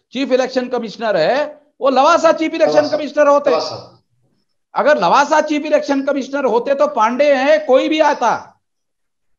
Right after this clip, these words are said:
Speaker 1: तो भी वो
Speaker 2: जी।
Speaker 1: बीजेपी को चुनाव जीतने के
Speaker 2: बिल्कुल
Speaker 1: लिए ज्यादा मुश्किल हो जाता।
Speaker 2: जी।
Speaker 1: तो लवासा को हटाने का जो षड्यंत्र केंद्र सरकार के द्वारा, बीजेपी के द्वारा हुआ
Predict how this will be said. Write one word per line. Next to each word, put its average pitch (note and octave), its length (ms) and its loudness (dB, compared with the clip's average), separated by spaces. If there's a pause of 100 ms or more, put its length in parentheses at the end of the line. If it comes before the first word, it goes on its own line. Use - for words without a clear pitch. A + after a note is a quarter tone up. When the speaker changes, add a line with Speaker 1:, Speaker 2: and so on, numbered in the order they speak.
(120)
Speaker 1:
तो B3+ 120 2
भी C#4 120 2
वो D#4 160 0
Speaker 2:
जी। D#4 60 0
Speaker 1:
बीजेपी D4+ 400 -2
को D#4+ 160 -2
चुनाव D4 420 0
जीतने D4 380 -4
के D#4+ 80 -4
Speaker 2:
बिल्कुल G3+ 220 -4
Speaker 1:
लिए F3+ 320 2 (520)
ज्यादा D4+ 260 2
मुश्किल E4 300 -4
हो D#4 120 4
जाता। - 520 -6 (1120)
Speaker 2:
जी। - 380 -18 (1500)
Speaker 1:
तो A#3+ 80 2
लवासा A#3+ 500 2
को D#4+ 180 0
हटाने B3 460 0
का E4 140 -2
जो D#4 160 -4
षड्यंत्र C4+ 520 0
केंद्र B3 320 0
सरकार G#3+ 380 -2
के G3+ 120 -6
द्वारा, F#3+ 280 -2
बीजेपी F3 400 -4
के F#3 120 -6
द्वारा D#3+ 540 -6 (280)
हुआ D#3 520 2